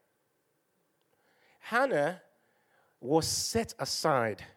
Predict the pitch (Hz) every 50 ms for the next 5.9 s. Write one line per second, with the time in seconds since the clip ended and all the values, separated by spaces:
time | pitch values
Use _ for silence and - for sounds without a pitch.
0 | _ _ _ _ _ _ _ _ _ _ - - 165 156 - - 175 - 202 214
1 | 208 202 214 202 - - - 190 185 185 - 185 175 160 135 123 117 117 135 147
2 | 143 143 - - - 123 107 123 135 135 - 131 - - 110 92 90 85 - -
3 | - - - _ _ _ _ _ _ _ _ _ _ _ _ _ - 123 139 147
4 | 147 147 135 113 - _ 180 196 214 226 220 - - 180 190 190 - - 131 117
5 | - - - - 170 156 143 143 127 127 127 127 120 - - 107 92 87